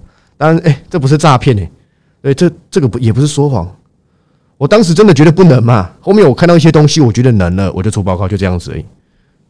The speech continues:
对不对？OK 的，好不好？OK 的。我说不能，是我现在觉得不能啊，不代表我下一秒觉得不能啊，好不好？所以要搞清楚啊。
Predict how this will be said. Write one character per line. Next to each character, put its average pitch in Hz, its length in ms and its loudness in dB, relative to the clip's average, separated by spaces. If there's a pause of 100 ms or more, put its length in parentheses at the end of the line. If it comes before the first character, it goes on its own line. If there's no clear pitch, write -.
对 - 80 -14
不 - 0 -
对？ - 180 -6 (760)
OK 110 300 -4
的， 95 140 -8 (960)
好 92 60 -6
不 92 60 -4
好？ - 100 -4
OK 101 180 -4
的。 82 100 -6 (220)
我 104 100 -4
说 160 160 0
不 175 160 0
能， 104 140 2
是 135 140 -2
我 92 120 -2
现 120 140 0
在 120 60 2
觉 92 100 -6
得 85 60 -4
不 107 100 -4
能 85 160 -2
啊， 82 60 -4
不 117 120 -6
代 165 140 0
表 117 140 0
我 92 80 -2
下 143 240 0
一 135 40 2
秒 92 160 0
觉 98 140 -4
得 101 60 -2
不 117 100 -6
能 85 220 -4
啊， 76 120 -10 (1040)
好 92 80 -14
不 95 80 -6
好？ 87 200 -4 (1300)
所 113 80 -8
以 - 20 0
要 110 60 -2
搞 87 120 -4
清 98 160 -4
楚 - 160 -10
啊。 - 80 -18